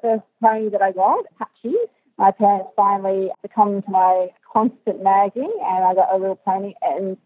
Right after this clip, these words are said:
the reason why I think he kind of influenced me, because that was the first time I had, I had to actually manage, look after, care for, ride, and I had to earn pocket money to, to try and feed him as well and go to lessons.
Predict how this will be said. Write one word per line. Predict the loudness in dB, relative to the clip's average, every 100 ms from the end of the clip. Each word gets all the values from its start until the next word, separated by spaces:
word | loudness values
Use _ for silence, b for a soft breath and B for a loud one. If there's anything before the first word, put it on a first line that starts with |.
| _
the | 2 2
reason | 2
why | 2 2
I |
think | 2 -8 -6
he | -4 -4 -4 -8 -6
kind | -4 -2
of | -4
influenced | -8 -8 -6
me, | -8 -4
because | 0
that | 4 4
was | 2
the | -4 0
first | 0 0
time | 2
I | 2
had, | 2 _ _ _ -4
I | -4
had | 0
to | 0
actually | 0 -2 -6 -6 _ _ _ _ _ -4
manage, | 2 4 4 -2 -8 -12 -12
look | -8 2
after, | 4 4 -2 -4 -2 -2 -4 _ _ _ -2
care | 0 0 -4
for, | -2 0 2 0 -2 -6 _ _ 2
ride, | 4 4 4 0 -4 -14 _ _ _ -8
and | -6 -4
I |
had | -2 -4 -4
to | -4 -4
earn | -4
pocket | 0 -2 0
money | -4 -2 -6 -12 -4
to, | 0 0 -2
to | _ -4
try | 0 0
and | 0
feed | 0 0 -2
him | -6 -6 -12
as | -2
well | 2 4 4 2 -2
and | -6
go | -2 -2
to | 0
lessons. | -4 -4 -12 -14 -14 -16